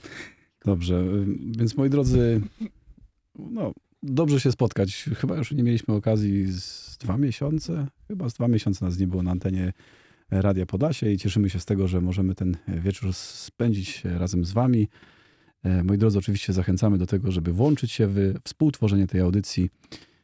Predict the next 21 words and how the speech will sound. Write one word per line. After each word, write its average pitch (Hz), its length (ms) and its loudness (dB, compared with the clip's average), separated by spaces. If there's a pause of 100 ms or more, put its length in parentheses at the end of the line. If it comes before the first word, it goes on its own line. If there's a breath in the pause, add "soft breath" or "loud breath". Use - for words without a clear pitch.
(200 loud breath)
E, 87 460 0
a 240 140 -4
na 175 100 -4
początku, 113 440 -2
tak 95 180 -2
jak, - 340 -6
e, 87 520 -4
co - 160 -2
miesiąc, 101 520 0
e, - 20 2 (140)
robimy 98 320 2
małe 95 280 2
przechwałki 98 680 0
tego, 98 380 0
co 160 140 -2
młodzież, 107 720 0
e, 95 400 -4
oddziału 92 500 0
K - 160 -4
S - 180 -6
M-u 87 400 0